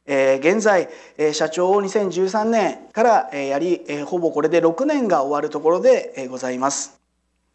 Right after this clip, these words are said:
えー、米表は、えー、千九百四十七年創業の会社でございますので、えー、七十二年前にできました。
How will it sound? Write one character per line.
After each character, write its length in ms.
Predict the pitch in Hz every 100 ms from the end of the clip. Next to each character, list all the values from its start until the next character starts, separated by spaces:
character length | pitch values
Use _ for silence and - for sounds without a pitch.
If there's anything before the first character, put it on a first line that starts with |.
| _ _ - - - _ _
え 160 | - 185
ー、 40 | 180
米 260 | 190 226
表 180 | 254 247
は、 300 | 269 233 - - -
え 140 | 170
ー、 20 |
千 240 | 170 277 294
九 80 |
百 220 | 294 214 175
四 240 | 214 240
十 200 | 190 170
七 280 | 160 185 262
年 320 | 254 175 147
創 260 | - 160 165
業 160 | 170
の 120 | 170
会 200 | 165 175
社 140 | 170 170
で 60 |
ご 120 | 165 165
ざ 140 | 165
い 60 | 170
ま 100 | 170
す 120 | 143
の 140 | 131
で、 240 | 147 156 160 - - - _ -
え 420 | 156 156 156 151
ー、 80 | 139
七 320 | 156 214 262
十 280 | 226 220 185
二 160 | 147 151
年 280 | 208 240 247
前 160 | 277
に 100 | 226
で 100 | 151
き 120 | 147
ま 100 | 156
し 80 | 147
た。 200 | - 131